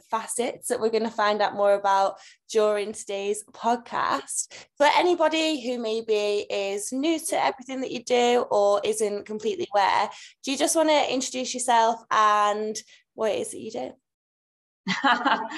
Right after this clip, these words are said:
Speaker 2: I love your accent, by the way. I basically teach people how to be bolder, be bold. Um, I wrote this book, Bigger, Better, Bolder, to tell people and show people how they can chase what they want in their life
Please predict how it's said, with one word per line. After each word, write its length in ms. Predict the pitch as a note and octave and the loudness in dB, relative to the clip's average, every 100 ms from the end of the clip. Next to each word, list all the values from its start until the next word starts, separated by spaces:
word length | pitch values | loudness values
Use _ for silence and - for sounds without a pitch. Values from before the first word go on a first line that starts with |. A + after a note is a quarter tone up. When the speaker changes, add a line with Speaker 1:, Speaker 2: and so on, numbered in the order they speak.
| - - - - | -14 -16 -4 0
Speaker 2:
I 120 | F3 | 2
love 240 | E3 G3 G3 | 4 2 4
your 120 | C#3 | 4
accent, 480 | C3 C3+ - A#2 - | 4 0 -4 -6 -4
by 160 | A#2+ | -6
the 120 | A#2 | -2
way. 460 | A#2+ C3 G#3+ C#4 C#4 _ - | 0 0 2 0 -4 _ -6
I 120 | G3 | -4
basically 600 | G3+ G#3+ B3 B3+ A#3+ A3 | -4 -4 -6 -12 -12 -12
teach 320 | - A3 A3 - | -6 -6 -6 -8
people 300 | A3 G3 G3+ | -8 -4 0
how 140 | F#3 | 0
to 120 | F3+ | 0
be 140 | F3+ F3+ | -6 -6
bolder, 840 | D#3+ D3+ E3 F#3 G3+ A3 C#4 - | -4 -2 -2 0 2 2 -2 -8
be 100 | - | -8
bold. 540 | D#3+ D#3+ D3+ F3+ B3 - _ _ _ _ - | -6 -4 -2 0 -2 -8 _ _ _ _ 0
Um, 380 | E3+ E3 E3 D#3+ | 2 4 4 2
I 80 | D#3+ | 2
wrote 260 | E3+ - | 0 -2
this 180 | D#3 D#3 | -8 -10
book, 340 | - E3+ - - | -2 -2 -2 -4
Bigger, 280 | C#3 D#3+ | -2 -2
Better, 400 | D3+ C#3+ C#3+ C#3+ C#3 | 0 0 0 -2 -4
Bolder, 680 | C#3+ C3 F3+ A3 D4 - - | -4 -2 0 0 -2 -8 -12
to 120 | F#3+ | -12
tell 380 | - F#3+ E3+ - | -4 0 0 -2
people 320 | G3+ F#3+ F3+ | -6 -6 -6
and 120 | E3 | -6
show 240 | D#3+ D#3+ D#3 | -4 -2 -2
people 300 | D#3 D#3 D#3+ | -4 -4 -2
how 200 | D#3+ D3+ | 0 -2
they 120 | D#3 | -4
can 160 | D#3 | -6
chase 380 | D3 F3 E3+ D#3+ | -6 -4 -4 -4
what 140 | F#3 - | -8 -4
they 120 | F3+ | -2
want 300 | D#3+ D3 D3+ | 2 2 2
in 80 | D3 | -2
their 120 | D#3 | -2
life 340 | D3 C3+ - | -2 -2 -4